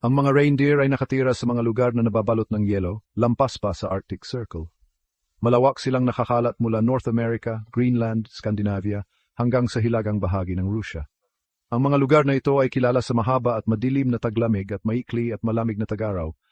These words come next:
parang walang katapusang taglamig. Parang isang tunay na winter wonderland, di ba? Ang mabuhay sa ganito katinding klima ay isang kahangahangang gawa.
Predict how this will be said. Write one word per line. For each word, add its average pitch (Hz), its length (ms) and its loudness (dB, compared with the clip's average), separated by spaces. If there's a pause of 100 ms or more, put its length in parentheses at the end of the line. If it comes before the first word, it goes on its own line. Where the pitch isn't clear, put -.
(160)
parang 113 240 0
walang 117 240 0
katapusang 95 480 -6
taglamig. 90 480 -6 (720)
Parang 120 240 0
isang 117 240 -2
tunay 135 400 0
na 113 80 0
winter 123 320 0
wonderland, 104 800 -2
di 87 80 -8
ba? 104 160 -4 (720)
Ang 127 160 2
mabuhay 131 320 2
sa - 80 -2
ganito 127 320 0
katinding 117 400 -2
klima 110 400 -2
ay 107 80 -4
isang 110 160 -6
kahangahangang 104 720 -2
gawa. 90 320 -6